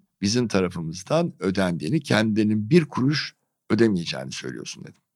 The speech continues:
"Efendim niye?" falan dedim ki, "Ben şimdi sana ne diyorsam git onu yap, biz sonra görüşürüz." Ve de gittiler.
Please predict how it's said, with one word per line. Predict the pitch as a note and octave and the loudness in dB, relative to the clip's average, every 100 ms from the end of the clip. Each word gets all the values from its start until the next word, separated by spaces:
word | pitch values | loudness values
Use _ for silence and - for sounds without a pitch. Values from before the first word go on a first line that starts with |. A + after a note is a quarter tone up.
| _ _ _ _ - _ | _ _ _ _ -20 _
"Efendim | - - D#3+ C3 | 0 4 6 6
niye?" | A2+ C3 | 2 0
falan | - A#2+ G2 | -2 -2 -2
dedim | F2+ | -4
ki, | C3+ D2+ | -4 0
"Ben | G2 | 0
şimdi | G2 - F2 | 0 -4 -4
sana | - E2+ | -4 -2
ne | F2 A2 | 0 0
diyorsam | E2+ D#2 D2 D#2+ | -2 -4 -6 -4
git | F2+ - | -6 -6
onu | D#2 A#2+ | -6 -4
yap, | B3 - | -6 -6
biz | A3 | -4
sonra | - - F3 | 0 0 2
görüşürüz." | D#3 C3 G#2+ D2 - - _ _ _ _ _ _ _ - - - - - - - - _ _ | 6 6 4 -2 -10 -16 _ _ _ _ _ _ _ -20 -20 -20 -20 -20 -20 -20 -20 _ _
Ve | F#3+ | 12
de | F#3 | 12
gittiler. | D3+ C#3+ C3 D3 G#3 F#3 | 12 6 8 8 8 4